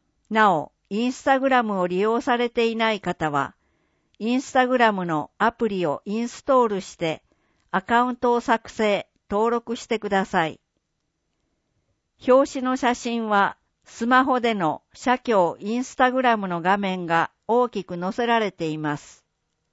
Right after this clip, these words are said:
なお、本紙面におきましては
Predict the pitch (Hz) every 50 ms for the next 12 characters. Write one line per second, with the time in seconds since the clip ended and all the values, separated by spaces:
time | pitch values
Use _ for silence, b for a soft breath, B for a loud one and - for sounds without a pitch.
0 | _ _ _ _ - 226 240 262 269 226 180 165 - _ _ _ _ - - 277
1 | 277 262 262 - - 254 240 233 226 220 208 202 196 196 196 - 226 208 208 202
2 | 208 - - - 180 175 170 165 156 143 -